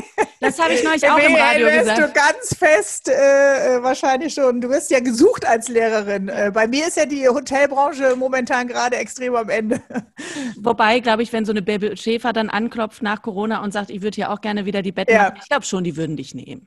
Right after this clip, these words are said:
Speaker 2: Ja, genau.
Speaker 1: Du wohnst ja in Frankfurt. Ich habe in Frankfurt schon in sehr vielen Hotels übernachtet, eben, äh, beruflich bedingt, weil ich ja nun lange beim Hessischen Rundfunk gearbeitet habe. Ich habe da einige Connections. Also
Speaker 2: Okay.
Speaker 1: ich hab
Speaker 2: Ich
Speaker 1: da,
Speaker 2: komm
Speaker 1: da
Speaker 2: vielleicht
Speaker 1: findet man
Speaker 2: drauf. <laughs> Ich,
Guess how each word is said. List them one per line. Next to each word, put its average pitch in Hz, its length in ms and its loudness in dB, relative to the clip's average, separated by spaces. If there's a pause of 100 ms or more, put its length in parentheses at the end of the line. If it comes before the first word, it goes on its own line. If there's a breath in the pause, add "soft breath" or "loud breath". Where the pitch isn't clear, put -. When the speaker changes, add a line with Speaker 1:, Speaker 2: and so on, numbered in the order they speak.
(120)
Speaker 2:
Ja, 196 320 2
genau. 156 420 -8 (300)
Speaker 1:
Du 190 140 -2
wohnst 226 200 0
ja 214 60 0
in 190 100 -2
Frankfurt. 208 400 -4
Ich 190 80 -4
habe 190 140 -4
in 196 60 -4
Frankfurt 196 380 -8
schon 190 140 -8
in 175 120 -6
sehr 196 160 -4
vielen 208 320 -4
Hotels 202 360 -4
übernachtet, 208 500 -4
eben, 185 320 -4
äh, 180 240 -4
beruflich 208 460 -4
bedingt, 208 320 -2
weil 190 80 -2
ich 185 60 -6
ja 190 60 -4
nun 185 300 -6
lange 196 240 -2
beim 190 160 -4
Hessischen 190 320 -8
Rundfunk 208 300 -6
gearbeitet 185 300 -4
habe. 180 120 -8 (220 loud breath)
Ich 151 180 -6
habe 214 100 -4
da 202 100 2
einige 196 320 0
Connections. 165 640 -8 (280 loud breath)
Also 220 180 -4
Speaker 2:
Okay. - 240 -4
Speaker 1:
ich 160 40 -10
hab 214 160 -10
Speaker 2:
Ich 233 120 -10
Speaker 1:
da, 196 80 -2
Speaker 2:
komm 294 160 2
Speaker 1:
da 226 40 -6
Speaker 2:
vielleicht 269 380 0
Speaker 1:
findet 277 160 -2
man 294 180 2
Speaker 2:
drauf. - 100 -16 (160)
<laughs> - 60 -20
Ich, 285 220 0